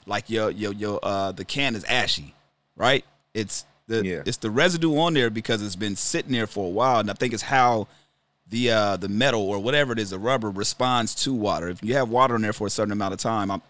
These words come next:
Speaker 1: I assume, I'm just going shooting from the hip, I would think that that's how it would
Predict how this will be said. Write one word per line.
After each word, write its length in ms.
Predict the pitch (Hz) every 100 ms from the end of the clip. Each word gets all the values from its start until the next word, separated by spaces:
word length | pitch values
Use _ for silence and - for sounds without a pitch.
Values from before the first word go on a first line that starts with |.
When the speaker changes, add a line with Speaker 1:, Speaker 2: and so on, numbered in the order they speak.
| _
Speaker 1:
I 200 | 117 151
assume, 420 | 139 - 107 95 95
I'm 160 | 87 _ _
just 180 | - 104
going 240 | 117 127 113
shooting 300 | - 147 104
from 160 | 110
the 80 | 104
hip, 200 | 117 101 - - _ 120
I 80 |
would 120 | 117 120
think 140 | 110
that 100 | 98
that's 220 | 113 107
how 400 | 110 104 101 98 - _ _ _ _ _ _ _ -
it 160 | 110 98
would 240 | 101